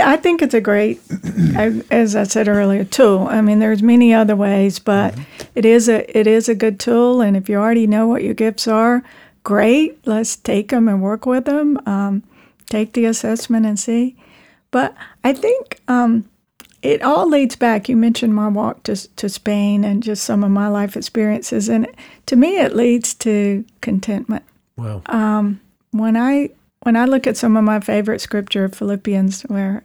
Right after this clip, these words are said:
Speaker 1: "Therefore I have learned to be content in any, every circumstance." I quoted that for so many years, and I really, I didn't understand what it meant, you
Speaker 2: Mm.
Speaker 1: know? It just, I love that word.
Speaker 2: Mm-hmm.
Speaker 1: And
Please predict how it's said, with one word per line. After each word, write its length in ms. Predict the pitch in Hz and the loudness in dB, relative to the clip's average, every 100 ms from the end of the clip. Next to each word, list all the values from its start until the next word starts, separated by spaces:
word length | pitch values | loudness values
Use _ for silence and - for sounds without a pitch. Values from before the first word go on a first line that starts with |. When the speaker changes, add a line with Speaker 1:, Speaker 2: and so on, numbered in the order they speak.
| - | -8
Speaker 1:
"Therefore 440 | 202 202 196 208 202 | -6 -6 -4 -2 -2
I 60 | |
have 220 | 196 196 | -2 -4
learned 260 | 202 196 196 | -2 -2 -2
to 80 | 202 | -2
be 140 | 196 | -4
content 560 | 196 196 185 220 202 - - | -4 -6 -4 -2 -2 -4 -8
in 180 | - 196 | -2 0
any, 380 | 202 202 202 226 _ - | 0 0 -2 -4 _ -6
every 240 | 196 202 | -2 -2
circumstance." 840 | 196 202 202 202 - 202 196 - - _ _ - | -4 -6 -6 -6 -4 -2 -2 -6 -18 _ _ -2
I 100 | 311 | -2
quoted 420 | - 247 220 214 | 0 2 2 0
that 260 | 226 233 - | 0 -2 -4
for 100 | 226 | -6
so 200 | - 220 | -2 0
many 220 | 214 214 214 | 2 2 2
years, 340 | 214 214 202 | 0 0 -2
and 140 | 220 208 | -2 0
I 80 | |
really, 560 | 214 208 233 226 208 190 _ _ _ | 0 0 0 2 0 -2 _ _ _
I 120 | 220 | -2
didn't 200 | 214 - | 0 -2
understand 560 | - - 190 - 202 196 | -2 -4 -6 -4 0 0
what 120 | 196 | 0
it 80 | - | -2
meant, 300 | 208 202 208 _ - | -2 -2 -4 _ -2
you 60 | |
Speaker 2:
Mm. 40 | 208 | 0
Speaker 1:
know? 320 | 220 220 226 - | 0 -2 -6 -6
It 180 | 208 233 | -6 -4
just, 340 | 226 208 - _ - | -6 -6 -8 _ -10
I 100 | 208 | -4
love 240 | 208 220 214 | 0 0 2
that 220 | 214 - | 0 0
word. 400 | 202 208 240 262 _ - | 0 0 -2 -4 _ -10
Speaker 2:
Mm-hmm. 300 | 127 120 175 - _ _ _ - | -8 -8 -12 -18 _ _ _ -2
Speaker 1:
And 640 | 220 220 220 233 240 233 | 0 2 2 2 2 0